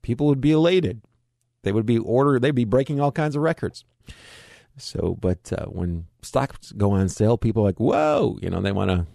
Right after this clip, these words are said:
try to take, you know, run for cover. Not the best idea.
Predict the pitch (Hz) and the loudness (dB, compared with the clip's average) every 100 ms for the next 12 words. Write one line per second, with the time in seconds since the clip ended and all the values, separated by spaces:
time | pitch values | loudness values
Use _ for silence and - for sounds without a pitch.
0 | - _ - - 85 82 76 - _ _ | -20 _ -20 -6 -4 -4 -6 -12 _ _
1 | _ _ - 107 101 - _ 85 71 85 | _ _ -6 -2 -2 -6 _ -10 -8 -2
2 | 107 104 90 139 101 78 _ _ _ - | -2 -2 -4 -2 -2 -6 _ _ _ -8
3 | 117 107 117 107 104 101 117 78 | -6 0 0 0 -2 0 0 -2